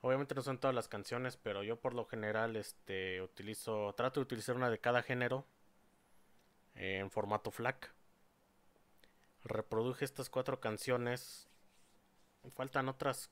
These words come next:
cuatro, pero no sé dónde quedaron, solo encontré estas. Y, pues, la verdad me llevé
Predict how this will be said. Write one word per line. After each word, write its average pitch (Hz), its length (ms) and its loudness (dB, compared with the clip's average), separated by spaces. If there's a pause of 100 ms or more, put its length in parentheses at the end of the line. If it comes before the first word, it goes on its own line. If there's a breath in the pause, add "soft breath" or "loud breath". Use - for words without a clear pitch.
cuatro, 123 460 -2
pero 98 840 0
no 98 120 -8
sé - 120 -8
dónde 110 200 -2
quedaron, 117 320 4
solo 110 140 -6
encontré 101 280 -2
estas. - 340 -4 (1400 soft breath)
Y, 104 560 -6 (1300 loud breath)
pues, - 180 -20
la 98 160 -4
verdad 101 160 2
me 127 120 0
llevé 113 220 4